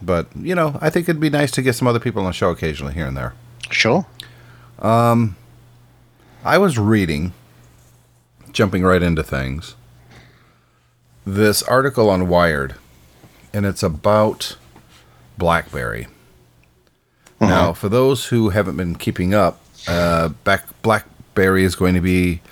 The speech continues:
Speaker 1: acquired. They're a Canadian company. They're gonna be acquired by, um, was it an insurance company?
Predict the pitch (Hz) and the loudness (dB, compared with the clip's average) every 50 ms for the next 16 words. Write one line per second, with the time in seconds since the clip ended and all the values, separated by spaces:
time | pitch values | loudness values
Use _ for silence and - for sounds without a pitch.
0 | - - - - - - - - - 101 - - - - 98 85 80 73 73 82 | -20 -20 -20 -20 -20 -20 -14 -10 -10 -10 -8 -6 -2 2 2 2 2 2 0 0
1 | 110 123 120 - - - - - - - - _ - - - - - 113 107 - | 0 -2 -4 -10 -14 -20 -20 -20 -20 -20 -20 _ -20 -20 -10 -2 0 0 2 2
2 | - 120 104 92 85 80 73 - - 76 65 82 80 82 82 87 98 98 98 123 | 2 2 2 2 2 0 -2 -2 -4 -4 -2 -2 -2 -2 0 0 0 0 2 0
3 | 117 113 - - 110 101 101 98 98 98 87 - 95 90 87 87 87 87 85 82 | 0 0 -2 -2 0 2 2 2 2 0 0 0 2 2 4 4 2 2 0 -4
4 | - - - - - - - - - - - - - - - 82 85 85 85 82 | -8 -16 -20 -20 -20 -20 -20 -20 -20 -20 -20 -18 -10 -4 -2 0 0 0 0 0
5 | 85 85 80 - - - - - - - - - - - - - - - - - | -2 -4 -6 -8 -14 -20 -20 -20 -20 -20 -20 -20 -20 -18 -18 -18 -20 -20 -20 -20
6 | - - - - - - - - 101 101 107 104 110 92 82 78 71 67 - - | -20 -18 -18 -16 -16 -16 -12 -6 -4 -2 0 0 0 -2 -2 -4 -6 -4 -2 0
7 | - 110 123 151 196 202 - - - 214 220 - 233 233 247 247 226 | 2 2 4 2 2 0 -2 0 0 0 0 0 -2 -2 -2 -2 -4